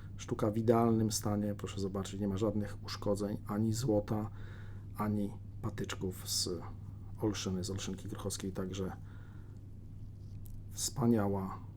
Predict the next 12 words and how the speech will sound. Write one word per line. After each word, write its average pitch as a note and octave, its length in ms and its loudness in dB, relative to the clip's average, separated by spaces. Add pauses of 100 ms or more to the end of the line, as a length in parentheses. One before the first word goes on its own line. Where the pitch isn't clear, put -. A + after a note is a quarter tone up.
(200)
pozycja, - 460 -2
którą F#2+ 340 -4
naprawdę G2 580 -2 (1400)
warto A2 600 0
docenić G#2 520 0
i G2+ 40 -2
zainteresować. F#2+ 720 -2 (1900)
Piękna A2+ 560 4
pamiątka F#2+ 640 -2 (460)
polskiego F#2 480 -2 (140)
zrywu G2 300 -4
powstańczego. - 580 -6